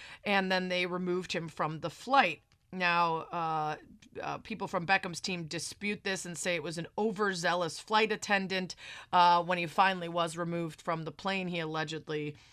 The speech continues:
um, went along with instruction. But Fitz, I saw someone respond to this on social media, be like, "Oh, so they threw him off the p-, plane for sleeping?" And I was like, "Yeah, that's not usually how it goes."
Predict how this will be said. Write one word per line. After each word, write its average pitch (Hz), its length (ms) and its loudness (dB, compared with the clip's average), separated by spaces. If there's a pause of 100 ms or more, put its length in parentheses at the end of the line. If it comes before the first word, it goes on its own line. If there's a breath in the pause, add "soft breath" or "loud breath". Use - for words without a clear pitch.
(200 soft breath)
um, 151 500 -2
went 160 220 -6
along 151 300 -2
with 143 160 -6
instruction. 170 640 0
But 165 200 -6 (240)
Fitz, - 360 0 (320 loud breath)
I 190 40 2
saw 247 200 10
someone 214 260 0
respond 185 400 2
to 185 60 -4
this 180 160 -2
on 170 120 -2
social 180 300 -2
media, 165 180 -4
be 165 140 -4
like, 165 180 -2
"Oh, 208 140 2
so 202 140 -4
they 180 120 -2
threw 196 160 -6
him 185 60 0
off 180 140 2
the 180 80 -6
p-, 185 260 -4
plane 196 260 -4
for 185 160 -4
sleeping?" 220 720 0
And 190 120 -2
I 185 100 4
was 185 120 -2
like, 196 160 -2
"Yeah, 208 100 0
that's 247 240 2
not 190 280 6
usually 180 420 -2
how 175 160 0
it 151 120 -10
goes." 226 500 -8